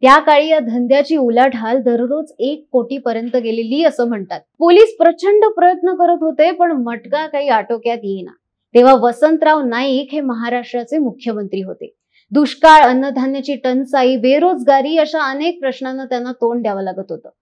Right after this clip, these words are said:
सरकारी तिजोरीवर प्रचंड ताण पडत होता. रोजगार हमीसारख्या योजना त्यांच्या डोक्यात होत्या, पण निधी नव्हता. त्यात मटक्याची साथ मुंबईभर पसरली होती.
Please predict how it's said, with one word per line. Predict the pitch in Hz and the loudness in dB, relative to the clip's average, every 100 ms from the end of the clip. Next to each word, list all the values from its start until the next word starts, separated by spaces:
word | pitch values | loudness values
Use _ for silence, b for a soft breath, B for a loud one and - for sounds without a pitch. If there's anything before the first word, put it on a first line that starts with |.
| _ _ _ | _ _ _
सरकारी | 311 302 311 330 339 | 4 4 6 6 4
तिजोरीवर | 320 269 311 320 320 | 2 0 0 2 2
प्रचंड | 320 311 302 349 349 | 2 -2 -2 0 2
ताण | 359 359 277 285 339 | 0 0 -2 0 0
पडत | 330 269 254 | 0 0 -2
होता. | 226 214 220 233 | -6 -4 -4 -2
रोजगार | 240 226 247 294 | -2 -2 0 0
हमीसारख्या | 269 254 285 269 262 269 | -2 -4 -4 -6 -6 -6
योजना | 269 240 202 269 | -4 -4 -4 -10
त्यांच्या | 285 294 302 | -10 -8 -8
डोक्यात | 247 247 240 349 370 | -4 -4 -4 -6 -4
होत्या, | 320 - 262 - B - | -4 -2 -2 -2 B -2
पण | 302 254 | 0 0
निधी | 247 226 247 | -2 -2 -2
नव्हता. | 208 175 156 - _ _ _ | -4 -10 -16 -18 _ _ _
त्यात | 254 285 240 | 0 2 0
मटक्याची | 240 233 277 277 285 | -4 -2 -2 -2 -2
साथ | 269 330 285 | -2 -2 0
मुंबईभर | 233 226 220 247 285 294 | -2 -2 -2 -2 0 -2
पसरली | 285 277 277 254 | -2 -6 -6 -6
होती. | 262 254 247 | -6 -8 -14